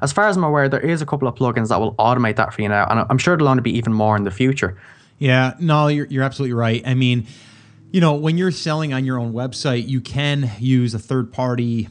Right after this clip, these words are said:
Speaker 2: you know, provider that will do that for you, or you can hire a company, um, and they'll store it, but they're still gonna charge you. Um, but Amazon also will do that for you, even if it doesn't sell through Amazon. So they're gonna be your fulfillment.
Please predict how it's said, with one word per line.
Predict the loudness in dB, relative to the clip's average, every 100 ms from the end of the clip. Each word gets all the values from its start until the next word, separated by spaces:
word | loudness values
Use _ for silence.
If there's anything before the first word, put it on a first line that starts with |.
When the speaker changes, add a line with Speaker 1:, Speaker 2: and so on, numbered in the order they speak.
| -14 -10
Speaker 2:
you | -6
know, | -4 -6
provider | -8 -8 -4 -4 -4
that | -6 -8
will | -6 -6
do | 2 4 4
that | 2 -4
for | -4 -4
you, | -2 -2
or | -2
you | -4
can | -4
hire | -4 -2 -2
a |
company, | 0 -2 -2 -2 -4 -6 -14 -10 0
um, | 2
and | 2
they'll | 0
store | 2 0 0
it, | -2 -8 _ -12
but | -10
they're | -2
still | 0
gonna | 0
charge | -2 -2 -2 -2
you. | -6 -8 -12 _ _
Um, | 0 2 2 0 -2
but | -4 -2
Amazon | -2 -2 0 -2
also | -2 -4 -6 -4 -4
will | -2 -4
do | -4 -4 -2
that | -4 -8
for | -6 -4 0
you, | 2 2 -2 0
even | -2 -2
if | -4
it |
doesn't | -2 -4 -4
sell | -6 -4 -4
through | -2 -4
Amazon. | 0 0 0 -4 -10
So | -4 -2
they're | 0
gonna | 2
be | 2
your | 0
fulfillment. | -2 -6 -2 2 2 2 0 -8